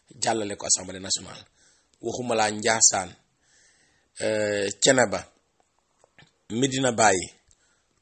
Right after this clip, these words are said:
Touba, église bi, askan bi,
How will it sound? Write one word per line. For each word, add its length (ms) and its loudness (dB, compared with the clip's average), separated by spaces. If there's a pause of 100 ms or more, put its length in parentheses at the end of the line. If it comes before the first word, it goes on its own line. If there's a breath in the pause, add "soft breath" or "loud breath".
(120)
Touba, 460 0 (840)
église 540 2
bi, 120 -8 (800 soft breath)
askan 500 6
bi, 120 -10